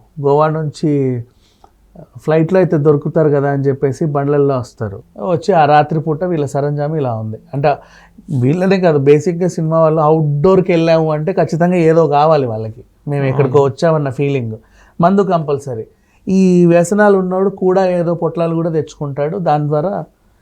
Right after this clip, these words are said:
Speaker 1: ఇలాంటివన్నీ
Speaker 2: మిగతా వాళ్ళు
Speaker 1: జరుగుతాయి.
Speaker 2: కూడా దొరుకుతారు.
Speaker 1: హండ్రెడ్ పర్సెంట్.
Speaker 2: So ఇతనితో పాటు కూడా ఇంకా మిగతా ఎవరైనా, అంటే సినీ ఇండస్ట్రీ నుంచి కూడా ఎవరైనా ఉండొచ్చు, అంటే
Speaker 1: అందరూ
Speaker 2: కొరియోగ్రాఫర్
Speaker 1: ఇండస్ట్రీ
Speaker 2: ఫ్రెండ్స్
Speaker 1: వాళ్ళే,
Speaker 2: కానీ.
Speaker 1: చిల్లా చిత్తుగా పాత్రలు
Speaker 2: మ్మ్.
Speaker 1: చేసుకునే వాళ్ళు, డాన్సర్లు వాళ్ళు వీళ్ళే ఉన్నారు. ఆ పార్టీ ఇచ్చిన ఆవిడ కూడా, ప్రియాంక కూడా సినిమాకి సంబంధించింది.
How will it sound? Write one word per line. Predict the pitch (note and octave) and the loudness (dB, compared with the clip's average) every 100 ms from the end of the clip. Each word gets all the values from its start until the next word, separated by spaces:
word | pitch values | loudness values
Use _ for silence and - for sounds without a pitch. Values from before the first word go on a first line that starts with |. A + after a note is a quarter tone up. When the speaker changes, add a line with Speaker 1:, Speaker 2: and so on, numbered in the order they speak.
| _ | _
Speaker 1:
ఇలాంటివన్నీ | E3+ D#3 D3+ D3 | -2 2 4 4
Speaker 2:
మిగతా | C#3+ D3+ | 2 2
వాళ్ళు | D3+ | 2
Speaker 1:
జరుగుతాయి. | D3 C#3+ | 2 0
Speaker 2:
కూడా | D3 | 0
దొరుకుతారు. | D3 C3+ B2+ - C#3 | -2 -6 -6 -6 -2
Speaker 1:
హండ్రెడ్ | C#3 C#3 B2+ | 0 0 0
పర్సెంట్. | B2+ B2 F3+ E3 | -4 -2 0 0
Speaker 2:
So | |
ఇతనితో | A#2+ G3+ G3 G3+ | 0 0 0 0
పాటు | F3+ E3+ E3+ | 0 0 0
కూడా | F3 F#3+ | -2 -2
ఇంకా | F3+ D#3+ | -2 -4
మిగతా | D3 C#3+ C#3+ E3+ D#3 C#3+ | -4 -4 0 0 0 -2
ఎవరైనా, | C3+ C#3+ C#3+ C3+ | -2 -2 -2 -4
అంటే | C3 C3+ B2+ | -2 -2 -2
సినీ | - C#3 D3 | -2 -4 -2
ఇండస్ట్రీ | D3 D3 C#3+ D#3 | -2 -2 -2 -6
నుంచి | C#3 C#3 D3 | -6 -6 -4
కూడా | D3 D#3 | -2 0
ఎవరైనా | C#3+ C3+ C3+ | 0 0 -2
ఉండొచ్చు, | B2+ C#3 C3+ | -2 -4 -4
అంటే | B2 | 0
Speaker 1:
అందరూ | A3 | 2
Speaker 2:
కొరియోగ్రాఫర్ | B3 C#3 - C3+ | 2 2 2 0
Speaker 1:
ఇండస్ట్రీ | - D3+ A3 | 0 0 2
Speaker 2:
ఫ్రెండ్స్ | G3 E3+ | 0 -2
Speaker 1:
వాళ్ళే, | C#3+ | -4
Speaker 2:
కానీ. | A#2+ A#2+ | -6 -6
Speaker 1:
చిల్లా | D#3+ E3+ | -6 -6
చిత్తుగా | E3 D#3 D#3 | -8 -10 -8
పాత్రలు | D3+ D3+ D3 D#3 | -6 -6 -6 -6
Speaker 2:
మ్మ్. | D3 | -4
Speaker 1:
చేసుకునే | B2+ A#2 C#3 | -4 -6 -8
వాళ్ళు, | C#3 D3 | -8 -6
డాన్సర్లు | D3+ C3+ C3 C#3+ C#3 D3+ | -6 -6 -8 -10 -8 -6
వాళ్ళు | C3+ C3 | -6 -6
వీళ్ళే | C3+ B2 A#2+ D3 | -6 -6 -6 -8
ఉన్నారు. | B2+ G#2+ G#2 _ _ _ _ _ _ C#3 | -8 -12 -16 _ _ _ _ _ _ -10
ఆ | |
పార్టీ | C3+ C#3 C#3 | -2 -2 0
ఇచ్చిన | D3 C3+ C#3+ | -4 -4 -4
ఆవిడ | C3+ C3+ | -2 -2
కూడా, | C3+ C#3 | -2 -4
ప్రియాంక | C#3 C#3+ C3+ C3 | -4 -6 -6 -6
కూడా | C3+ D3+ | -4 -4
సినిమాకి | D#3 C#3+ C#3 C3 | -4 -4 -4 -6
సంబంధించింది. | B2+ A#2+ A#2+ A2+ A2 A2 | -6 -6 -6 -8 -8 -12